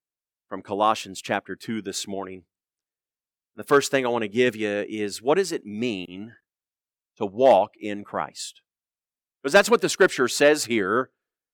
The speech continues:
that as ye have therefore received Christ Jesus the Lord, so walk ye in him. What does that mean, to walk in Christ?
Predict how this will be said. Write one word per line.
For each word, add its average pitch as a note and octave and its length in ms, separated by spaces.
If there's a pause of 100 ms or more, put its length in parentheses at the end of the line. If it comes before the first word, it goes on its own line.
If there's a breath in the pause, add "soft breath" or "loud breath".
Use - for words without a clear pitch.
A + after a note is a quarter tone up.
(180)
that C3 140
as B2+ 200
ye F#3+ 200
have D#3+ 680 (400)
therefore E3 520
received D#3 680
Christ D#3+ 540
Jesus C3+ 480
the B2+ 160
Lord, G#2+ 500 (600)
so B2+ 200
walk D3 380
ye B2+ 220
in B2 100
him. E2+ 240 (1120)
What - 120
does C4+ 140
that G3+ 240
mean, G2 760 (1400)
to B2+ 100
walk C3 460
in A#2 340
Christ? - 640